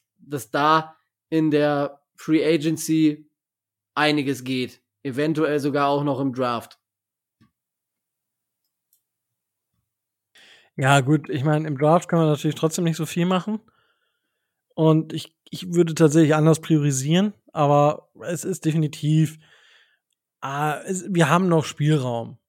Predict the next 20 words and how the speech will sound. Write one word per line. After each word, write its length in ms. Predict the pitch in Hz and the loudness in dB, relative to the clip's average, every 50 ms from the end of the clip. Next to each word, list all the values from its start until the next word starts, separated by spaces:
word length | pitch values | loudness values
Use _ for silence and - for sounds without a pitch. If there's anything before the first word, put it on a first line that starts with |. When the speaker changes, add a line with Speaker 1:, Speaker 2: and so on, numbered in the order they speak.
| _ _ _ _ - | _ _ _ _ -12
Speaker 2:
ja. 320 | 131 135 135 139 151 160 151 | -10 -8 -6 -4 -4 -4 -2
Speaker 1:
Locker, 500 | 143 151 151 147 - - 139 117 110 107 - | 0 2 2 2 0 -2 -8 -8 -8 -6 -2
Speaker 2:
Ohne 280 | 147 156 170 165 165 | 0 0 2 2 2
uns 260 | 160 151 147 127 - | 0 0 -2 -4 -6
Speaker 1:
locker. 180 | - - 147 120 | -6 -8 -8 -8
Speaker 2:
auch 40 | 113 | -10
zu 340 | - - 160 160 160 165 160 | -12 -8 -6 -4 -2 -2 -4
sehr 500 | 139 135 147 147 147 151 147 151 - - | -4 -2 -2 0 0 0 0 -2 -4 -8
in 140 | 151 143 139 | -10 -6 -4
der, 340 | 147 139 139 139 135 131 _ _ _ _ _ _ _ _ _ - | -4 -2 -2 -4 -4 -6 _ _ _ _ _ _ _ _ _ -12
in, 180 | 151 156 160 - 180 180 - - | -12 -12 -10 -10 -12 -12 -10 -10
ich, 200 | 185 175 160 - | -12 -12 -12 -12
ich 180 | 165 156 - | -12 -4 2
hoffe, 300 | 175 190 202 190 180 175 | 4 4 4 4 0 -2
ohne 280 | - 175 180 185 180 170 | 0 0 0 2 0 -2
zu 180 | - - 170 165 | -4 -4 -6 -4
sehr 280 | 147 147 165 175 196 196 | -2 0 2 0 0 0
zu 140 | - 220 | -2 -6
restructuren 840 | 202 196 196 175 - - - 185 190 185 _ - - 196 190 180 175 | -4 -4 -4 -6 -8 -6 -2 -2 -2 -2 _ -4 -2 -2 -2 -2 -4
und 260 | 160 156 160 160 | -6 -8 -8 -10